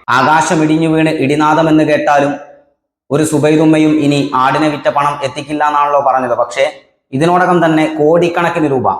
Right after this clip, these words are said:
മുഖ്യമന്ത്രിയുടെ ദുരിതാശ്വാസ നിധിയിലേക്ക് വയനാടിനെ വീണ്ടെടുക്കാൻ വേണ്ടി ആളുകൾ സംഭാവനയായി നൽകിക്കൊണ്ടിരിക്കുകയാണ്. നിഷ്കളങ്കമായി പലരും പറയുന്നത് ഞങ്ങൾ വേറെ ഏതെങ്കിലും എൻ ജി ഒസ് വഴി, മറുനാടൻ മലയാളിയെ പോലുള്ള ആളുകളൊക്കെ പറയുന്ന അതാണ്,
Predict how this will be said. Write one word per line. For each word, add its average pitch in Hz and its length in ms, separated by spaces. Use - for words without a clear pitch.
മുഖ്യമന്ത്രിയുടെ 147 480
ദുരിതാശ്വാസ 147 580
നിധിയിലേക്ക് 143 460
വയനാടിനെ 139 520
വീണ്ടെടുക്കാൻ 135 600
വേണ്ടി 127 220
ആളുകൾ 123 400
സംഭാവനയായി 127 800
നൽകിക്കൊണ്ടിരിക്കുകയാണ്. 110 880
നിഷ്കളങ്കമായി 190 640
പലരും 175 340
പറയുന്നത് 165 380
ഞങ്ങൾ 151 180
വേറെ 147 260
ഏതെങ്കിലും 156 380
എൻ 143 180
ജി 156 120
ഒസ് 160 220
വഴി, 127 180
മറുനാടൻ 151 440
മലയാളിയെ 151 400
പോലുള്ള 147 320
ആളുകളൊക്കെ 143 440
പറയുന്ന 147 320
അതാണ്, 139 300